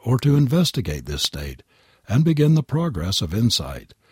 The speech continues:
paying careful attention to completely deconstructing the state into its moment-to-moment components. The third jhana.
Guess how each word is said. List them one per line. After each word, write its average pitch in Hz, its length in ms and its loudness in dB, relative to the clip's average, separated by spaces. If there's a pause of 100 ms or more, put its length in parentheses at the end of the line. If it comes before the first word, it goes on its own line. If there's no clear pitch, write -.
(320)
paying 143 260 2
careful 160 400 -2
attention 120 560 -2
to 135 140 -2
completely 147 720 -2
deconstructing 123 960 -4
the 69 80 -8
state 73 480 -8
into 139 320 2
its - 160 -2
moment-to-moment 90 920 0
components. 92 800 -4 (840)
The 123 120 2
third 160 320 0
jhana. 73 460 -8